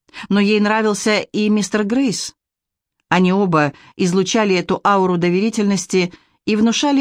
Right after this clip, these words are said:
одинаковое чувство, будто делятся с ней самыми страшными тайнами, оказывая высокую честь. "Сорокопут", медленно произнесла она, "может быть, мы пообещаем то, что вы хотите? Но Пен права.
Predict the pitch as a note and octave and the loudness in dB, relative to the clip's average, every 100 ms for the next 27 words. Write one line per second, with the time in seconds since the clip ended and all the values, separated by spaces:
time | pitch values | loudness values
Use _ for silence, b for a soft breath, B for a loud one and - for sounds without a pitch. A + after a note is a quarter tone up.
0 | B3 A#3+ A3 A3 F#3+ F3 F3+ E3+ D#3+ - | 0 0 0 2 2 0 0 0 0 -2
1 | C4 - A3 F#3+ G3+ - E3+ A3 G3+ F3 | -4 -2 -2 0 -2 -2 -2 0 -2 -4
2 | D#3 E3+ D#3+ D#3 A3+ A3+ G#3+ - F#3 F3+ | -4 0 0 0 -2 0 -2 -2 -2 -2
3 | - F#3 F3+ F3 C#3+ C#3 C#3 C3+ B B | -2 -4 0 0 2 2 0 -2 B B
4 | D#3+ D#3+ C#4 C4+ B3+ A#3 D#3+ D#3+ D#3+ E3+ | -2 0 -2 0 0 0 -2 -4 -4 -2
5 | D3+ D3+ C3 A#2 - - _ _ _ _ | -2 -2 -6 -6 -12 -20 _ _ _ _
6 | _ _ _ - - D#3 D3 D3 - A#3+ | _ _ _ -8 -2 -2 0 -2 0 -2
7 | - - - _ _ _ - G3+ F#3 D#3 | -4 -8 -20 _ _ _ -2 0 0 2
8 | D3+ D3+ D#3+ D3+ E3 - D#3+ D#3 E3 D3+ | 0 0 -2 0 -2 -2 -2 0 0 -2
9 | B2+ B B B - F3+ F3+ E3+ E3 F3+ | -4 B B B -4 0 0 0 -2 -2
10 | - F#3 F3+ F#3+ F3+ F3 F3+ - E4 C#4 | 0 0 0 0 0 0 -2 -2 0 2
11 | - E3+ - D#3+ D#3 D#3+ D3+ - C3+ - | 0 -4 -2 -2 0 0 -2 -2 -4 -6
12 | B2+ b b b - F3 D#3 D#3 C#3+ C#3 | -10 b b b -2 0 0 0 0 0
13 | G3+ A3+ E3 F3+ | -2 -2 -4 -4